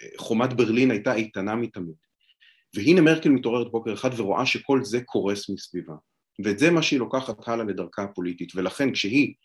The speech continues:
כבונדסקנצלרית באלפיים ושמונה חווה את, אה, אה, הטלטלה בגוש היורו, את, אה, המשבר במיוחד מול יוון, כשהיא רואה את מה שנקרא משבר הפליטים, שהוא לא משבר,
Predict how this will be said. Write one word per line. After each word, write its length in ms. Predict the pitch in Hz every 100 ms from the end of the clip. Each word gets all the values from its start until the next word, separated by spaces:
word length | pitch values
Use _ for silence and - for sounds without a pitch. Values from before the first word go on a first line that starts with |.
| _ _ -
כבונדסקנצלרית 960 | 95 151 151 - 90 82 - - - _ _ _ _ _
באלפיים 380 | - 95 123 135 123
ושמונה 420 | - 113 110 82 78
חווה 560 | - 104 101 104 107 92 95
את, 260 | 90 -
אה, 40 | 90
אה, 720 | 82 80 78 78 80 78 78
הטלטלה 420 | 85 92 76 98 98
בגוש 320 | 87 90 80
היורו, 500 | 82 131 156 175 170 _ - 92
את, 160 | 92
אה, 320 | 87 80 80 80
המשבר 440 | 85 - 98 101
במיוחד 480 | 85 80 - 95 87
מול 160 | 82
יוון, 380 | 78 80 131 127 - - - _
כשהיא 340 | - 104 123 120
רואה 360 | 107 110 113
את 140 | 95 120
מה 100 | 117
שנקרא 600 | 107 87 82 - 127 135
משבר 340 | 123 117 113
הפליטים, 420 | 104 92 - 90
שהוא 240 | - 80 95
לא 120 | 135
משבר, 400 | 113 - 110